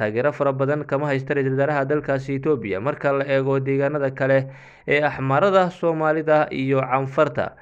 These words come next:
Deegaamada uu taageerada ugu badan ka haysto ra-iisul wasaaraha dalka Itoobiya waxaa la sheegay inuu yahay deegaanka Soomaalida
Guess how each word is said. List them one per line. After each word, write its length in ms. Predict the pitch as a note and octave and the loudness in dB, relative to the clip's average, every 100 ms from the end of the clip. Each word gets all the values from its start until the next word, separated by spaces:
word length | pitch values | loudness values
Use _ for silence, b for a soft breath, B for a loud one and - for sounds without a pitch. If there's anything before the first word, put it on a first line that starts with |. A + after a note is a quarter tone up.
| B B B | B B B
Deegaamada 720 | B2+ C#3 D3 G3 G3+ G3 - F#3+ | -2 2 2 2 4 2 2 -2
uu 140 | F3+ | -2
taageerada 480 | F3+ E3 D#3+ E3+ E3 D#3 | 0 0 2 0 0 -2
ugu 180 | D3+ F#3 | -4 -2
badan 240 | E3+ E3 D3+ | 0 0 -2
ka 140 | F3 D#3+ | -4 -4
haysto 240 | C#3 C3+ | -4 -2
ra-iisul 240 | D3+ C#3 C3+ | -2 0 0
wasaaraha 260 | C#3+ C#3+ C#3 | 2 0 0
dalka 240 | D#3 C#3+ | -2 -2
Itoobiya 480 | C3+ C3+ D3+ G#2+ G2+ | -6 -2 -2 -2 -4
waxaa 140 | G2+ G#2+ | -2 -2
la 60 | A2 | -2
sheegay 300 | A#2 C3+ D#3+ | -6 -4 -4
inuu 160 | C#3+ | -2
yahay 160 | C#3 C3+ | -2 -2
deegaanka 560 | C3+ D3 C#3+ C3+ C#3 D3 | -2 -2 -2 -2 -2 -2
Soomaalida 680 | - C#3 C3+ D3 C#3 C#3 | -4 -4 -2 0 0 0